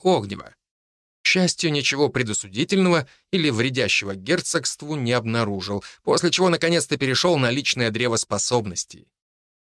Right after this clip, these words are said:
И больше всего меня сейчас заинтересовала стихия «пустота». Веяло от неё той первозданной силой,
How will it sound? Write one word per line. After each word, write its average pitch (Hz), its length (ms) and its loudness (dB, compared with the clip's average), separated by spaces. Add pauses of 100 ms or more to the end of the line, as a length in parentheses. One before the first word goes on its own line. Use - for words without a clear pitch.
(120)
И - 120 -2
больше 160 480 2
всего 156 320 0
меня 113 240 2
сейчас 123 360 0
заинтересовала 110 800 0
стихия 117 600 -2 (180)
«пустота». - 760 -2 (600)
Веяло 190 560 4
от 170 120 0
неё 170 240 4
той 165 220 2
первозданной 147 680 2
силой, 143 460 2